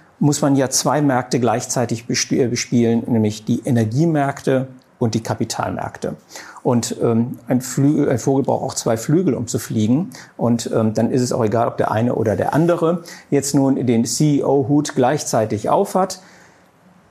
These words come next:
Ich mag übrigens das Wort C E O nicht. Das C-E-O-Wort kommt aus dem, äh, angelsächsischen Bereich und setzt eigentlich voraus, dass da einer ist, der eigentlich der Alleinentscheider ist und alle anderen berichten an ihm, alle anderen Vorstände. Wir haben in Deutschland eine andere Struktur.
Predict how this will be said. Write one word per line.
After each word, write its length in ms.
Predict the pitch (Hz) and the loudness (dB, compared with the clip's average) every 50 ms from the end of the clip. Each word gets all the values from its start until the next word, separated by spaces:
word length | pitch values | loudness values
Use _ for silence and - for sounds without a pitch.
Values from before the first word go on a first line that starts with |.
| _ _ _ - _ _ _ _ _ _ - | _ _ _ -20 _ _ _ _ _ _ -4
Ich 140 | 170 - | 0 2
mag 220 | 156 147 165 175 180 | 2 2 2 2 0
übrigens 220 | 190 165 170 156 | 0 0 2 0
das 140 | - 143 131 | 0 0 0
Wort 160 | 147 143 143 | 0 0 0
C 300 | - - - 160 147 143 | 0 0 0 2 2 2
E 60 | - | 2
O 160 | - - 90 85 | 0 0 -2 -2
nicht. 220 | - - - - | -4 -6 -6 -4
Das 160 | - 131 - - | -4 -2 0 2
C-E-O-Wort 920 | 147 143 143 - - 156 165 170 175 180 170 135 135 135 147 - - - | 2 2 2 4 2 2 2 0 0 -2 0 0 2 0 0 -2 -6 -2
kommt 180 | - 151 135 | -2 -2 0
aus 120 | - - - | -2 -2 0
dem, 140 | 127 127 127 - | -2 -2 -2 -2
äh, 60 | - | -2
angelsächsischen 800 | - 127 127 - 139 151 151 131 139 123 - - 131 - 135 110 | 0 0 2 2 2 2 2 0 0 -2 -2 -4 -2 0 0 0
Bereich 640 | 113 104 - 104 98 113 147 180 196 - - - | 0 0 0 0 0 2 2 0 -2 -4 -6 -2
und 180 | - 139 131 - | 0 0 0 2
setzt 280 | - 117 147 - - - | 2 0 0 0 0 -2
eigentlich 160 | 147 139 143 | -2 -2 0
voraus, 440 | - 127 110 113 110 131 170 - - | -2 -2 0 0 0 2 0 0 -2
dass 160 | - 143 - | -2 -2 -2
da 140 | - 135 - | -2 -2 0
einer 300 | 135 131 123 113 - 131 | 0 0 0 2 2 2
ist, 340 | 151 185 - - - - - | 2 2 0 -2 -2 0 2
der 240 | 127 123 120 - | 2 2 2 0
eigentlich 480 | - 127 135 160 170 - 147 143 - - | 0 0 0 0 -2 0 -2 -2 -2 0
der 140 | - - - | -2 0 0
Alleinentscheider 800 | 117 117 113 113 135 156 - - - - 143 127 139 143 143 | 2 2 2 2 0 0 -2 -2 -2 -2 0 0 2 2 0
ist 100 | 131 - | 0 0
und 80 | 135 123 | 0 0
alle 180 | - 139 147 - | 0 0 0 2
anderen 300 | 156 151 147 139 147 131 | 2 2 2 2 2 2
berichten 480 | 147 131 170 190 180 - - - 226 | 2 2 2 0 -2 -4 -4 -2 0
an 180 | 123 113 107 104 | 0 2 0 0
ihm, 240 | 104 101 104 - - | 0 0 0 -2 -2
alle 140 | - - | -2 -2
anderen 220 | - - - - - | -2 -4 -4 -6 -6
Vorstände. 580 | - - 160 165 - - - - - 123 113 | -6 -6 -6 -6 -6 -8 -8 -6 -4 -2 0
Wir 60 | 127 131 | 0 0
haben 100 | 147 151 | 0 0
in 40 | |
Deutschland 380 | 131 143 131 143 135 - 139 - | 0 0 0 0 -2 -4 -4 -4
eine 200 | - 120 113 113 | -2 -2 -2 0
andere 260 | 131 139 139 123 120 | 0 -2 0 0 -2
Struktur. 720 | - - - - - - - - 180 160 175 180 175 175 | -4 -4 -8 -12 -12 -8 -4 0 2 4 4 2 0 -2